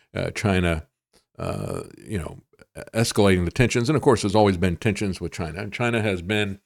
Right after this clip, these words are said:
the handpicked successor to the United States as global leader by the globalists for quite some time. And, um, so,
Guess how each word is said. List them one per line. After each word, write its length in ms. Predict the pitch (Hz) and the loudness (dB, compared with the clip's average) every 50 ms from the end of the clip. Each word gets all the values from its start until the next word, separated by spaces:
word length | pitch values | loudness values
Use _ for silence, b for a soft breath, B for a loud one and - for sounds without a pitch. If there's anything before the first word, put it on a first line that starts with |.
| _ _ _ _ - | _ _ _ _ -4
the 120 | 101 98 | -2 0
handpicked 540 | 95 120 113 110 104 - - 120 113 - - - _ | 0 2 0 0 0 0 0 0 0 -2 -6 -20 _
successor 720 | - - - - 92 - - - 110 101 - - 90 78 82 | -12 -8 -6 -6 -4 -2 0 2 0 0 0 -2 -2 -2 -2
to 360 | - - - 98 90 85 - _ _ _ _ _ _ _ - | -4 -4 -2 0 0 0 -2 _ _ _ _ _ _ _ -2
the 60 | 82 | 0
United 220 | 85 90 90 90 - | 0 2 2 0 -2
States 380 | - - 92 87 82 - - | -2 -2 -2 -2 -2 -4 -6
as 140 | - 67 - | -10 -10 -6
global 320 | - 85 98 98 - 85 | -2 -2 -2 0 0 -2
leader 300 | 87 98 101 90 85 82 | 0 0 0 0 0 -2
by 160 | 85 87 85 82 | -6 -6 -6 -6
the 100 | 82 82 | -4 -2
globalists 380 | 90 104 98 92 85 82 - | 2 2 2 2 2 -2 -6
for 120 | - 95 87 | -6 -6 -4
quite 240 | - 95 82 - | -2 -2 -4 -4
some 200 | - - 80 71 | -4 -8 -10 -8
time. 360 | - - 127 131 113 - - - _ _ _ _ _ _ _ _ _ _ _ _ _ - | -4 -2 0 0 0 -2 -4 -8 _ _ _ _ _ _ _ _ _ _ _ _ _ -4
And, 460 | - 95 95 95 95 95 92 92 87 | 0 2 4 4 4 4 4 2 2
um, 400 | 95 92 90 87 87 82 85 85 - | 2 2 2 2 0 0 -2 -6 -4
so, 500 | - - 110 104 101 98 92 87 85 | 0 4 6 8 8 6 4 2 -2